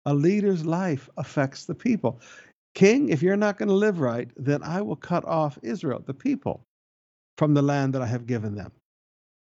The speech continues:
And the house that I have consecrated for my name, I will cast out of my sight,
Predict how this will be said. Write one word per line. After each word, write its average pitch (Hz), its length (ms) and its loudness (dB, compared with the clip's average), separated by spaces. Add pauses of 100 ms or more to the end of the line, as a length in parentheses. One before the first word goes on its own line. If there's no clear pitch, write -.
(180)
And 143 140 4
the 135 60 0
house 190 400 -2
that 180 120 -2
I 170 60 0
have 151 200 -4
consecrated 185 720 -4
for 160 140 -2
my 139 160 0
name, 165 480 -2
I 123 140 -4
will 120 140 -4
cast 147 440 -8 (100)
out 208 240 -2
of 220 160 -6
my 185 140 0
sight, - 480 -4